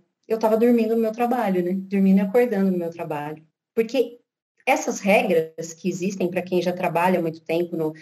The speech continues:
no, no home office não, não chegaram pra gente. A gente não teve esse tempo de adaptação. É... nunca imaginávamos, e vamos pensar, se a gente trouxer pro nosso micro, né, que é o ambiente do sesc,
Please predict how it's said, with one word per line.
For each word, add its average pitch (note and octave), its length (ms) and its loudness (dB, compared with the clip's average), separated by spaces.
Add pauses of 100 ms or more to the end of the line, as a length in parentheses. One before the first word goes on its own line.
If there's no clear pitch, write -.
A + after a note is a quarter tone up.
(340)
no, E3 360 -4
no E3 180 -4
home E3+ 200 0
office G3 240 -2
não, B3+ 500 2
não C4 200 -2
chegaram D4 400 2
pra G#3 140 -4
gente. D3+ 360 -6
A - 20 -8
gente F#3+ 200 -4
não A#3+ 120 2
teve D4+ 160 -4
esse - 200 -6
tempo F#3+ 340 2
de F3 100 -2
adaptação. D#3+ 680 -6 (600)
É... D#3+ 280 -4 (380)
nunca G#3+ 480 4
imaginávamos, G3+ 680 0
e F3+ 60 -4
vamos F#3 260 -2
pensar, F3+ 580 -4 (260)
se F3 100 -8
a - 20 -4
gente F3+ 260 -4
trouxer F3 420 -2
pro E3+ 140 -4
nosso E3 460 -4
micro, F3+ 520 0
né, G#3+ 280 -2
que F#3 200 -6
é D#3+ 440 2
o D#3+ 120 -2
ambiente E3+ 360 -2
do D#3+ 60 -18
sesc, F#3+ 800 -2